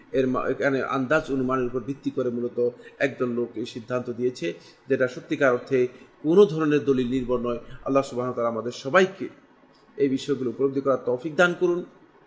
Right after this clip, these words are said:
তাই সরকারের কাছে আমাদের আবেদন থাকবে, এই বিষয়টি সত্যিকারভাবে বিবেচনা করুন, কারণ ইসলামের ক্ষতি, ক্ষতি হলে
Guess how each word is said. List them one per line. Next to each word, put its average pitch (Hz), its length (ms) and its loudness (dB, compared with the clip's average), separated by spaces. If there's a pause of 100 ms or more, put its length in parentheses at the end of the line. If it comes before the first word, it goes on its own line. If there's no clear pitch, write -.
(440)
তাই 127 280 2 (380)
সরকারের 135 400 2
কাছে 131 200 -2
আমাদের 120 200 -2
আবেদন 139 280 2
থাকবে, 151 380 -4 (260)
এই 127 120 0
বিষয়টি 120 360 -4
সত্যিকারভাবে 123 640 0
বিবেচনা 123 460 -4
করুন, 123 320 2 (300)
কারণ 123 260 0
ইসলামের 156 520 2
ক্ষতি, 135 260 -10
ক্ষতি 135 300 -10
হলে 123 300 -2